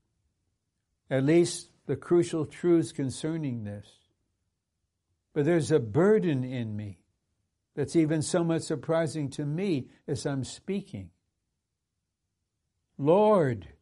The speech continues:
we're nearing the end of the age.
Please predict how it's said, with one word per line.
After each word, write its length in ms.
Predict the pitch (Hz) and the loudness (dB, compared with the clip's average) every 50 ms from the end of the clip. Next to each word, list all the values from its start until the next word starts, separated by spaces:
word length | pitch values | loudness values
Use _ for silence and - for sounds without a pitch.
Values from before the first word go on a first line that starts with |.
| _ _ _ _ _ _ _ _ _ _ _ _ _ _ _ | _ _ _ _ _ _ _ _ _ _ _ _ _ _ _
we're 120 | - 151 151 | -2 0 0
nearing 380 | 156 175 202 202 196 190 175 | 4 6 8 8 8 6 4
the 180 | 156 156 190 185 | 2 0 0 0
end 220 | 175 170 180 175 | 0 0 0 0
of 140 | 165 165 143 | 0 0 -2
the 200 | 127 147 156 160 - | -2 -4 -4 -4 -2
age. 920 | 180 185 196 196 196 196 165 139 123 113 104 - - - - - _ | 0 2 4 4 4 4 2 0 -2 -6 -12 -18 -20 -20 -20 -20 _